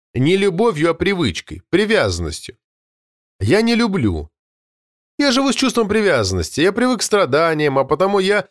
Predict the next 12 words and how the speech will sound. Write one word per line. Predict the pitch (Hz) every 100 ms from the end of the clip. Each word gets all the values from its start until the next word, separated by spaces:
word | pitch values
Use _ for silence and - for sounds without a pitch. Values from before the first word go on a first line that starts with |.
| _
как | - 202
те | 254
заключённые | 233 240 247 226 214 160 143 135
перед | 117 120
освобождением, | 123 123 139 131 113 110 117 110 113 107 - _ -
которые | 156 185 175
не | 175
видят | 175 180 170
смысла | 180 190 - 165
жизни | 135 190 160
в | -
свободе. | 110 90 95 82 85